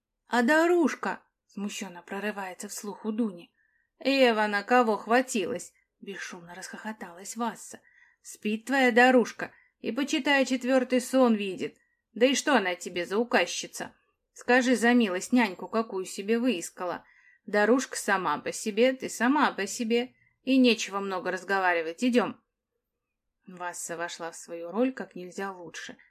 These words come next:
и командовала теперь отрывистым коротким шёпотом.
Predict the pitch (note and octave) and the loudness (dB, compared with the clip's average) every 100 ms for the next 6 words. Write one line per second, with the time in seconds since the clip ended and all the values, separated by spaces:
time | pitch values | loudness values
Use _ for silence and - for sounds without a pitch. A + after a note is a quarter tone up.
0 | _ - - F3+ D#3 D3+ D3+ E3 E3+ - | _ -12 -8 -6 -6 -8 -8 -8 -10 -12
1 | E3+ D#3 - F#3 A3 A#3 - E3+ - F3 | -10 -10 -12 -8 -6 -6 -10 -18 -14 -12
2 | E3 _ F3+ F3+ G3 - - - | -14 _ -16 -14 -14 -14 -16 -18